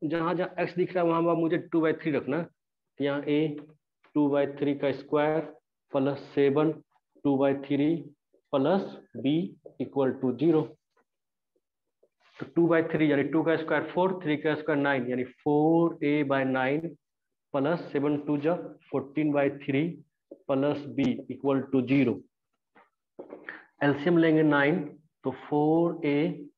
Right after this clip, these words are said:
प्लस फ़ोर्टीन थ्री जा फ़ोर्टी टू plus nine B equal to zero। Cross multiplication करेंगे तो क्या हो जाएगा? फ़ोर, फ़ोर ए plus fourteen two plus nine B, zero into nine क्या हो जाएगा?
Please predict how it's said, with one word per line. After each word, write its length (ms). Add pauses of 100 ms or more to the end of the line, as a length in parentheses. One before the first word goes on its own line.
(320)
प्लस 340 (260)
फ़ोर्टीन 300
थ्री 180
जा 140 (440)
फ़ोर्टी 300
टू 220 (180)
plus 380
nine 380
B 120 (420)
equal 280 (100)
to 120 (100)
zero। 220 (1300)
Cross 280
multiplication 440
करेंगे 300
तो 40
क्या 100
हो 120
जाएगा? 180
फ़ोर, 300 (520)
फ़ोर 520
ए 200 (140)
plus 280 (140)
fourteen 480
two 160 (140)
plus 380
nine 380
B, 180 (320)
zero 400
into 220
nine 220
क्या 140
हो 80
जाएगा? 320